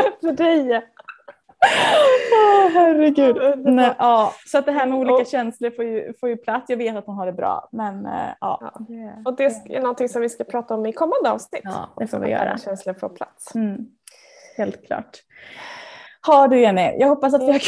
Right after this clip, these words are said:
Speaker 2: kunnat ge lite som tankar och reflektion till dig som har lyssnat nu om det här med att, eh, lyssna på din kroppskommunikation. Så att det ska vara lika självklart att,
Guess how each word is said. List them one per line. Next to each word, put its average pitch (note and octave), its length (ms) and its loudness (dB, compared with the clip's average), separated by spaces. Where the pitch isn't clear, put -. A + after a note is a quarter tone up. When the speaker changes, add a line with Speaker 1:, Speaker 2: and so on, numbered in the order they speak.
Speaker 2:
kunnat A3+ 260 0
ge A#3+ 140 2
lite A#3 680 -4
som G#3 240 -8
tankar G#3+ 340 -8
och G3+ 40 -4
reflektion A#3 460 -6
till C#4+ 80 -8
dig A3+ 140 -4
som G#3 140 -12
har G3+ 80 -10
lyssnat B3 460 -8
nu F#3+ 200 -4
om F#3 140 -6
det F#3 80 -6
här F3 200 -6
med E3 420 -8
att, - 280 -14
eh, - 80 -4
lyssna F#3+ 380 -6
på F3+ 120 -8
din F3 120 -6
kroppskommunikation. F3 1200 -4
Så A#3+ 100 -4
att A3+ 60 -6
det G#3+ 80 -4
ska G#3+ 180 -4
vara G#3+ 100 -2
lika A#3 300 -2
självklart - 960 -4
att, F#3 280 -4